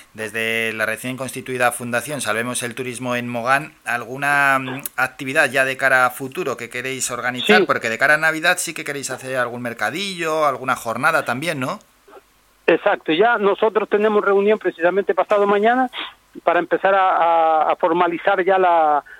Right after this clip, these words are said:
Speaker 2: eh, la fundación, que ya la tenemos prácticamente hecha, solo manta ahora las cosas legales.
Speaker 1: Ujú.
Speaker 2: Y ya sí, ya en noviembre, eh, a principios de diciembre, queremos hacer un mercadillo de un mes, un, el mercadillo de Navidad.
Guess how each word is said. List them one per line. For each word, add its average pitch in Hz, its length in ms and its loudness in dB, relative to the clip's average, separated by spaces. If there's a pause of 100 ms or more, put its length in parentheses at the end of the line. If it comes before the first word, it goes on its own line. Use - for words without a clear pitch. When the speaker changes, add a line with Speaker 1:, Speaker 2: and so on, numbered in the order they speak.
(240)
Speaker 2:
eh, 156 300 2
la 160 100 2
fundación, 196 460 2
que 160 140 0
ya 170 100 6
la 175 140 2
tenemos 165 300 2
prácticamente 170 1080 2
hecha, 226 280 0
solo 160 240 0
manta 165 300 0
ahora 160 220 2
las 151 120 0
cosas 160 440 0
legales. 202 460 2 (140)
Speaker 1:
Ujú. 107 280 -10 (120)
Speaker 2:
Y 180 240 2
ya 202 260 2
sí, 156 400 0
ya 185 240 4
en 180 520 4
noviembre, 220 640 2 (180)
eh, 180 100 -4
a 143 200 2
principios 175 420 -2
de 185 80 2
diciembre, 202 440 0
queremos 180 360 2
hacer 185 160 0
un 175 100 2
mercadillo 170 540 2
de 170 60 2
un 180 140 0
mes, 208 200 2 (960)
un, 180 200 4
el 175 120 0
mercadillo 175 440 2
de 202 120 4
Navidad. 170 360 2